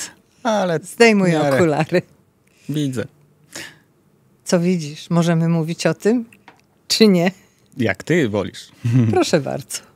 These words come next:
Speaker 1: Wiele twojego życia to jest taka po prostu analiza. Bardzo dokładne. Mm,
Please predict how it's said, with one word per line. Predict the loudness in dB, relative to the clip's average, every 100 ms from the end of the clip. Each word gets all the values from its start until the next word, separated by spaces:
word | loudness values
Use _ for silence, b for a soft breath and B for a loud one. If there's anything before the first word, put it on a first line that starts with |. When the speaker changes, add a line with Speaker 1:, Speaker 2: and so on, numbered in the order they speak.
| _ _ _ _ _ _ _ _ _ b b b b b _ _ _ _ _ _ _ _ -8
Speaker 1:
Wiele | -2 0 -2
twojego | -4 -6 -4 -2 -4
życia | -4 -6 -8
to | -6 -6
jest | -4 -6 -6
taka | -10 -6 -6 -4 -4 -6 -8 -10
po | -12
prostu | -8 -10 -6 -6
analiza. | -4 -4 -4 -6 -12 -18 _ -10
Bardzo | -2 0 0 -2 -4 -4 -4
dokładne. | -8 -4 -2 -2 -4 -4 -4 -6 -8 _ -10
Mm, | -6 -6 -6 -6 -8